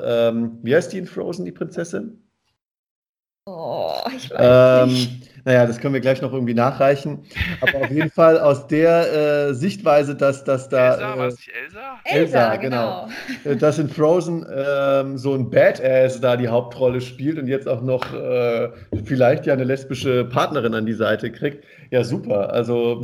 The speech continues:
Speaker 3: Ich hab auch zumindest gehört, dass der zweite Teil, äh, oder ein paar Tweets darüber gelesen, dass es auch eher so ein Superheldenfilm werden soll.
Speaker 1: Ja.
Speaker 3: Also es soll so,
Speaker 2: Ach so.
Speaker 3: äh, also zumindest so ein gewisse, gewisse, äh, äh, Teile des Films sollen dann tatsächlich wirklich an so einen, so einen Superheldenfilm erinnern.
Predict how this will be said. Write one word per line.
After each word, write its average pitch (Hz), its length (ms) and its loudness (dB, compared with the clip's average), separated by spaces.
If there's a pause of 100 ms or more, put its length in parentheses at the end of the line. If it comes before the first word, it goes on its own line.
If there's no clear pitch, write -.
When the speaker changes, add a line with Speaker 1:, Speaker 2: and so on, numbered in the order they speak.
Speaker 3:
Ich - 100 -8
hab 160 100 -4
auch 165 120 -10
zumindest - 280 -18
gehört, 135 280 -8
dass 127 100 -20
der 113 120 -14
zweite 117 360 -14
Teil, 120 500 -8
äh, 110 640 -12
oder 92 140 -12
ein - 140 -18
paar - 160 -20
Tweets - 260 -20
darüber 104 280 -14
gelesen, 98 360 -20
dass 101 140 -20
es - 140 -20
auch - 180 -18
eher 113 180 -4
so 107 80 -20
ein 107 60 -20
Superheldenfilm 90 800 -16
werden 82 240 -14
soll. 85 280 -16
Speaker 1:
Ja. 110 60 -10
Speaker 3:
Also 95 140 -16
es - 260 -20
soll 95 140 -20
so, 98 280 -14
Speaker 2:
Ach 254 100 -12
so. - 420 -16 (640)
Speaker 3:
äh, 101 440 -2 (1040)
also 156 180 -10
zumindest 147 300 -6
so 143 100 -4
ein 135 120 -2
gewisse, 131 420 -6
gewisse, 120 500 -6
äh, 107 380 -6
äh, - 80 -18
Teile 113 340 -4
des 104 160 -14
Films 104 320 -18
sollen 104 140 -14
dann 104 100 -12
tatsächlich - 400 -20
wirklich 110 280 -14
an - 80 -20
so 90 100 -20
einen, 87 160 -20
so 92 80 -20
einen 87 80 -20
Superheldenfilm 85 640 -18
erinnern. 80 320 -20